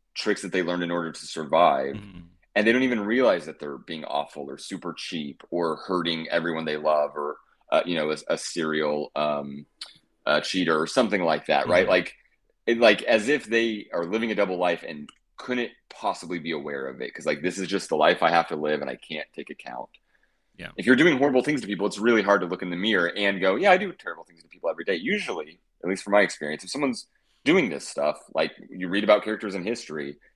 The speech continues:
Speaker 1: usually they're not aware of the effect that they're having, or they go, "Yeah,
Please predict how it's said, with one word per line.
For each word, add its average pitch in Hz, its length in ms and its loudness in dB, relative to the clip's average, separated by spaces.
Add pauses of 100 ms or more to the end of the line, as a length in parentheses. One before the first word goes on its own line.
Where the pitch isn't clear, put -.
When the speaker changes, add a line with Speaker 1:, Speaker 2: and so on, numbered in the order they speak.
(500)
Speaker 1:
usually 123 400 2
they're 98 140 2
not 165 340 -4
aware 95 640 2
of 90 220 -2
the 95 100 -2
effect 110 240 0
that 127 100 -8
they're 110 120 -4
having, 95 460 0
or 101 220 -4
they 98 140 0
go, 101 240 4
"Yeah, 175 260 2